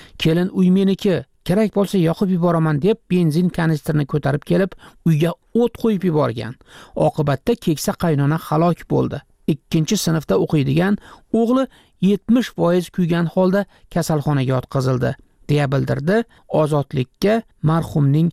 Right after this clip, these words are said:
qo'shnilaridan biri. Surxondaryo viloyat huquq tartibot idoralaridan birining mas'ul xodimi Termizning Mirzayev ko'chasidagi xonadonda ro'y bergan yong'in hodisasida yetmish ikki yoshli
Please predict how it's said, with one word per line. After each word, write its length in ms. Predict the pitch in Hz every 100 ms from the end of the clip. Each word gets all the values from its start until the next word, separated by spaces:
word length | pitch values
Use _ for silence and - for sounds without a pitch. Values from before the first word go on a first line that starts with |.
| _ _ -
qo'shnilaridan 600 | 170 175 170 139 131 131 110
biri. 120 | 123 - - -
Surxondaryo 480 | - 208 247 269 285 254
viloyat 220 | 262 - -
huquq 160 | 202 226
tartibot 320 | 202 208 214
idoralaridan 640 | 202 190 185 185 170 208 226 - 165
birining 300 | 180 180 202 180
mas'ul 260 | 170 202 190 -
xodimi 440 | 147 139 156 254 - -
Termizning 580 | 214 220 240 214 269 254 _ -
Mirzayev 500 | 170 226 208 247 214 -
ko'chasidagi 520 | 185 180 - 160 165 156
xonadonda 460 | 170 165 165 175 175
ro'y 120 | 208 185
bergan 300 | 156 170 170
yong'in 500 | 147 160 165 165 220 -
hodisasida 760 | 170 151 - 156 - 175 233 _ _ -
yetmish 400 | 214 - 240 -
ikki 140 | -
yoshli 460 | 247 220 - 240